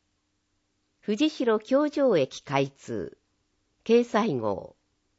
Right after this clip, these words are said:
広報藤代。千九百八十七年。昭和六十二年。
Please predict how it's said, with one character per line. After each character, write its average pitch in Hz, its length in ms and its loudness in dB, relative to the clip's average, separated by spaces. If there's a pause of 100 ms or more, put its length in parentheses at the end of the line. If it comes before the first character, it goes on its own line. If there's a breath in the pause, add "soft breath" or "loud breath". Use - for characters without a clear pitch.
(160)
広 294 280 0
報 131 220 4
藤 151 260 -6
代。 - 360 -6 (640)
千 320 320 0
九 240 260 2
百 139 300 0
八 156 280 -2
十 220 280 2
七 143 300 2
年。 95 240 -6 (500)
昭 247 220 4
和 226 140 2
六 190 140 4 (160)
十 233 220 2
二 196 160 2
年。 107 240 -4